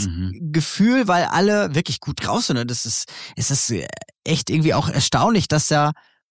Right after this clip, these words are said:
Speaker 2: viel weniger passiert, als man wahrscheinlich vermuten würde.
Speaker 1: Mhm.
Speaker 2: Natürlich gibt's auch Verletzungen, aber so dieses, ne, viele Menschen am Raum, äh, auf, auf engstem Raum, mit Feuerwerk, ist natürlich jetzt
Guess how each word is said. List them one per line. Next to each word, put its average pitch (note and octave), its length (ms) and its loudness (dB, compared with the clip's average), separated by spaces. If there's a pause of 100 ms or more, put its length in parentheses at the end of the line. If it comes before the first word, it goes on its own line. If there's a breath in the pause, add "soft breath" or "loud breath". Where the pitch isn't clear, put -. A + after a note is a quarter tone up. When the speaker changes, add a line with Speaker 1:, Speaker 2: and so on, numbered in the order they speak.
(580)
Speaker 2:
viel F#3 320 2
weniger F3 340 2
passiert, G3 440 0
als - 260 0
man D#3 200 2
wahrscheinlich D#3 360 2
vermuten F3 400 4
würde. B2 160 2
Speaker 1:
Mhm. D3 60 -4
Speaker 2:
Natürlich F#3+ 340 -2
gibt's - 200 0
auch - 100 2
Verletzungen, D3 580 2 (280 loud breath)
aber C#3+ 220 2
so C#3+ 120 4
dieses, C#3 340 0 (240 loud breath)
ne, E3 140 2
viele G3 240 0
Menschen F#3+ 320 2
am D#3+ 140 2
Raum, F3+ 380 2 (220)
äh, D3 140 2
auf, D#3 140 0
auf A2+ 200 -2
engstem F#3 400 0
Raum, E3 400 2 (200)
mit F#3 180 2
Feuerwerk, E3 640 2 (340 loud breath)
ist F3 160 2
natürlich F3+ 300 2
jetzt - 160 0